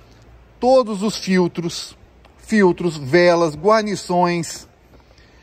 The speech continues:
a correia dentada, o tensor da correia dentada, que eu acho que vai estar aqui, o rolamento. Esse aqui deve ser do tensor, quer ver?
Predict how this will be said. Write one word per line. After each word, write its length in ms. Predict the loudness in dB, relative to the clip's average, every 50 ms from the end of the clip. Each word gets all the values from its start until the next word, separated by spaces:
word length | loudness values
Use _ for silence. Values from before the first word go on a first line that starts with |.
| _ _ _ _ -2
a 280 | 2 4 4 4 4 2
correia 400 | 2 2 2 4 4 4 2 2
dentada, 920 | 0 -2 -6 -6 -6 -4 0 2 2 2 2 0 -2 -4 -4 -6 -6 -8 -16 -20 -20 -20 _ _ _ _ -12
o 120 | -12 -10
tensor 480 | -6 -4 -4 -4 -2 -2 0 0 0 2
da 100 | 0 0
correia 300 | 0 0 0 0 0 -2
dentada, 500 | -2 -4 -6 -4 -4 -4 -2 -2 -4 -4
que 80 | -6
eu 60 | -8 -8
acho 100 | -8 -10
que 60 | -10
vai 100 | -10 -10
estar 160 | -8 -8 -10
aqui, 220 | -10 -10 -12 -10
o 40 | -8
rolamento. 580 | -6 -4 -4 -4 -4 -4 -4 -6 -6 -6 -10 -14
Esse 120 | -16 -16
aqui 80 | -14 -12
deve 160 | -12 -10 -10
ser 80 | -12 -14
do 60 | -14
tensor, 420 | -12 -12 -12 -12 -12 -12 -14 -12
quer 140 | -12 -12 -12
ver? 200 | -10 -10 -12